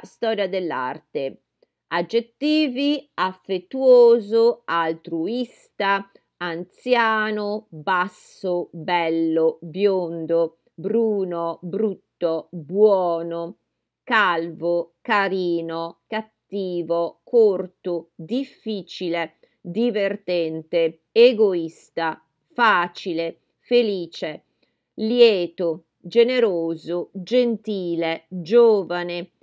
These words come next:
grande, grasso, impaziente, indifferente, interessante, lungo, magro, noioso, nuovo,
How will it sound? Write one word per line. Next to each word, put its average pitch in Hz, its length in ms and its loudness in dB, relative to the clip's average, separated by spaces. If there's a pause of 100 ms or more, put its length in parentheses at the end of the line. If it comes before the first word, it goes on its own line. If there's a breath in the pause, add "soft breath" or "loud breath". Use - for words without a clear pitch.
grande, 170 920 -2 (120)
grasso, 170 1000 -4 (280)
impaziente, 208 1400 -4
indifferente, 208 1600 -4
interessante, 190 1600 -2 (260 soft breath)
lungo, 202 1000 -2
magro, 185 920 -2
noioso, 190 1300 -2
nuovo, 185 840 -2